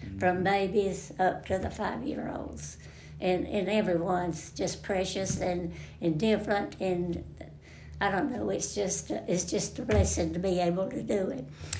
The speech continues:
Speaker 2: Well, now I'm still with five-year-olds at my age,
Speaker 1: Mm-hmm.
Speaker 2: and, but I did, when I first started up here, we had what you call training union, you know.
Speaker 1: Right, yes.
Speaker 2: And then Wednesday,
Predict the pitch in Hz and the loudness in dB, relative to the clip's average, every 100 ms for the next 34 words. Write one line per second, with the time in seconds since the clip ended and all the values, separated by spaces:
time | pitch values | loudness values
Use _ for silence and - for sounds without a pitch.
0 | - - - 202 101 98 - - - - | -6 -14 -2 4 4 2 -6 -14 -16 -16
1 | - 202 226 196 196 180 180 170 - 269 | -2 4 6 4 2 2 2 0 6 8
2 | 196 156 - 208 202 - 185 - - - | 8 2 -2 0 0 0 -2 -2 -6 -8
3 | - - - 190 - 185 170 - - - | -8 -6 -2 0 0 0 0 0 -4 -4
4 | 113 - - 285 185 180 175 - - - | -6 -8 -10 0 0 0 -6 -12 -14 -6
5 | - 202 190 190 190 185 190 - 220 - | 4 6 6 4 4 4 2 0 -6 -10
6 | - - - - - - - - - - | -14 -16 -20 -20 -20 -20 -20 -18 -18 0
7 | 226 208 170 165 226 220 - 220 214 185 | 4 6 4 4 2 2 2 4 6 4
8 | 180 - - 190 190 185 - - - - | -2 -4 -2 0 0 -4 -8 -20 -20 -20
9 | - 226 208 196 175 175 - - 175 160 | -8 4 4 4 2 2 2 -2 -2 -2
10 | - 185 175 180 294 - - 107 - - | 0 2 2 4 4 4 2 0 0 0
11 | - 110 95 87 - 104 101 101 98 - | 0 0 0 0 -4 -2 0 0 -2 -2
12 | 190 175 175 175 175 180 185 190 175 - | 2 4 4 4 4 4 2 2 0 -2
13 | - 180 | -4 -8